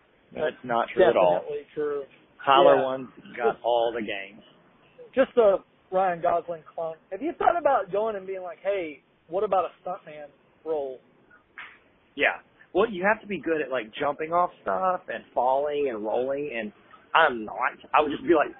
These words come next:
Speaker 1: "Hey, go fall down these stairs." And go, "Okay." <clears throat> "Oh, I'm done. I'm dead." Like,
Speaker 2: Let
Speaker 1: I
Speaker 2: go.
Speaker 1: would not know how to, like, yeah. <clears throat> Done.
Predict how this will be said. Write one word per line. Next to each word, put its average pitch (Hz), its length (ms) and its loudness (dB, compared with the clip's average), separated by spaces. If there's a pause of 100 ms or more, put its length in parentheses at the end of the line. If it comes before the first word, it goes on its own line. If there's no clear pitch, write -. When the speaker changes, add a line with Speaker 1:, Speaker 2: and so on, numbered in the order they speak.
(180)
Speaker 1:
"Hey, 202 160 4
go 190 100 2
fall 196 180 2
down 180 120 2
these 165 120 -4
stairs." 160 300 -4
And 117 140 -16
go, 233 80 -4
"Okay." 233 320 -6
<clears throat> 165 540 -8
"Oh, 165 180 2
I'm 143 160 -2
done. 104 300 -12 (120)
I'm 123 120 -8
dead." 104 240 -10 (400)
Like, 127 160 6
Speaker 2:
Let 240 160 4
Speaker 1:
I 202 100 6
Speaker 2:
go. 190 80 6
Speaker 1:
would 156 140 2
not 123 220 -2
know 127 120 -4
how 120 320 -4
to, 131 80 -6
like, 110 160 -8 (360)
yeah. 220 200 2 (180)
<clears throat> - 840 -8
Done. 107 320 -10